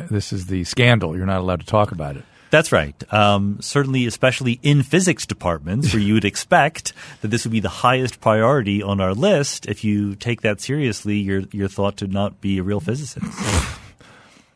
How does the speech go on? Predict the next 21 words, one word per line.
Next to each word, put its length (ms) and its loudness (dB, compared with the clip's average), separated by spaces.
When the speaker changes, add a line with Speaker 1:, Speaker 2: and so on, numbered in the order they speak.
Speaker 1:
Well, 140 6
Speaker 2:
Yeah. 120 4
Speaker 1:
I, 40 6
I 20 6
always, 240 4
when, 260 2
when 140 4
I 60 6
hear 100 6
you 120 4
say 180 2
that, 80 6
I 40 6
always 200 2
think 200 0
maybe 280 2
that's, 320 2
again, 280 0
the 60 0
math 480 0
piece, 380 -10